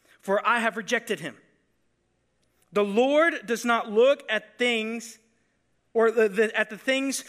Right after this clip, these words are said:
people look at. People look at the outward appearance, but the Lord looks at the heart. See, Samuel walks in and goes, "I think I'm looking for a warrior. So I'm looking for the biggest, strongest dude when I get in the house."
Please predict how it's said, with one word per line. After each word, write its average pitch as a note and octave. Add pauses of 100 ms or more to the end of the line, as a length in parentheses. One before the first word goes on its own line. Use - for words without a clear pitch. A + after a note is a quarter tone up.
(180)
people C4
look C4+
at. F#3+ (340)
People C#4
look B3+
at B3
the G#3+
outward B3+
appearance, G#3+
but F#3+
the F3
Lord F3+
looks D3+
at E3 (240)
the D3+
heart. E3 (540)
See, B3
Samuel C4 (220)
walks B3+
in A#3+
and A3+
goes, A3
"I G#3
think D#4
I'm A#3
looking A3
for G#3+
a G3+
warrior. F#3+ (160)
So A3+
I'm G3
looking C#4+
for A#3
the F#3
biggest, A#3+
strongest A3
dude G3
when E3+
I E3+
get E3+
in E3+
the D#3+
house." D3